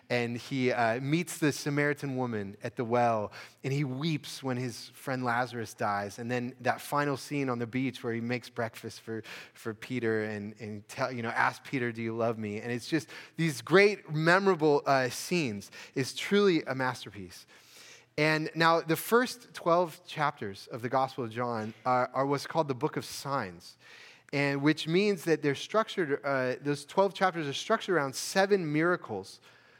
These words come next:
that Jesus does in those first twelve chapters. So he turns the water into wine, and he heals a royal official's son, and he, uh, heals a paralytic, and he feeds the five thousand, and he walks on water, and he heals a blind man, and then he raises Lazarus from the dead.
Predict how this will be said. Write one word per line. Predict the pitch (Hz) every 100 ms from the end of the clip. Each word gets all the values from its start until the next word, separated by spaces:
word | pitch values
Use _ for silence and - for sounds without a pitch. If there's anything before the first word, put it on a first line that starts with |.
| _
that | - 143 139
Jesus | 131 175 156
does | - 156 147
in | 139
those | 131
first | - 151 139
twelve | - 131
chapters. | - 131 127 113
So | 127
he | 120 120
turns | 120 147 151
the | 127
water | 139 139 135
into | 131
wine, | 127 127 135 131
and | 123
he | 123
heals | - 180 185 175 160 143
a | 131 131
royal | 139 135 156 160 147
official's | - 170 - 156 139
son, | - 160 151 147 143 - - - -
and | 143
he, | 139 139 -
uh, | 135 131
heals | 131 175 160 143
a |
paralytic, | 139 143 143 151 147 147 139
and | 127
he |
feeds | 120 165 170
the | 135
five | 127 147 143
thousand, | 147 139 143 139
and | 139
he | 120
walks | 120 143 151 151 156
on | 139
water, | 135 143 143 143
and | 123
he | 123 117 -
heals | 160 190 160
a | 143
blind | 147 151 156
man, | 151 143 - -
and | 139
then | 143
he | 139
raises | 139 170 175 151 131
Lazarus | 151 160 131 123 104
from | - 135
the | 127
dead. | 127 113 98